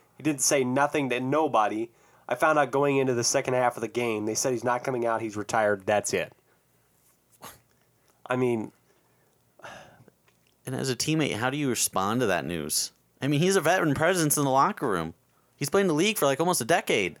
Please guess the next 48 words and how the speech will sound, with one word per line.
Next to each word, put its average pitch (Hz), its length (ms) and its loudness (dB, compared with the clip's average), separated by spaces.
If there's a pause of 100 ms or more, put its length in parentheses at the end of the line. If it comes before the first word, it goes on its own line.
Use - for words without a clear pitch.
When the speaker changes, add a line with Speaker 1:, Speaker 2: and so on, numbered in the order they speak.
(580)
Speaker 2:
How 156 180 0
do 180 80 0
you, 160 360 2
like, 135 220 2
a 139 40 -4
team 170 160 -2
like 156 160 0
the 127 80 -4
Bills, 135 560 0 (460)
a - 80 -6
veteran, 139 560 0 (480)
Speaker 1:
That's 151 180 0
Speaker 2:
a 190 60 4
Speaker 1:
already 190 400 6
Speaker 2:
leader, - 100 4
Speaker 1:
having 131 320 4
problems. 135 440 4
Speaker 2:
Yeah. 185 380 4 (300)
How, - 320 0 (380)
how 185 200 2
do 220 80 2
you 214 120 4
react 170 340 4
to 180 60 4
that 143 140 4
news 143 200 2
going 156 220 2
in 156 60 2
the 147 60 2
second 170 320 2
half 170 220 2
of 180 60 0
a 156 40 -4
football 165 280 4
game? 120 200 2
Not 185 220 2
at 190 140 2
the 170 100 4
end 226 100 6
of 196 80 2
a 156 60 2
game, 139 320 2
in 185 100 2
the 220 80 4
middle 269 300 6
of 160 80 0
one. 101 380 2 (1080)
I 151 160 -2